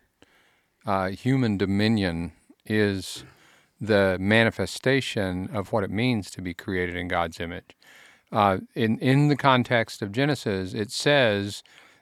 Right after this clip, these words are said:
he, he was made in their, they were made in God's image, and then it goes on to say,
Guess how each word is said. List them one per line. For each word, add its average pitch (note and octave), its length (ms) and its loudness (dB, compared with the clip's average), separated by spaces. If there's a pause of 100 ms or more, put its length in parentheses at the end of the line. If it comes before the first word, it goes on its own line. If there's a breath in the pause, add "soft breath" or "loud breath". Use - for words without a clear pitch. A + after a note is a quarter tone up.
he, D#3 280 -8
he C3+ 220 2
was A2 200 2
made B2+ 340 6
in A#2 120 4
their, G#2+ 300 0 (300)
they B2 300 -2
were A2 160 0
made C3 320 6
in A2 160 2
God's A2 300 4
image, C3+ 340 0
and G#2+ 120 0
then C3+ 80 0
it C3 80 0
goes A#2+ 180 0
on C3+ 200 2
to B2+ 80 -2
say, G#2 340 0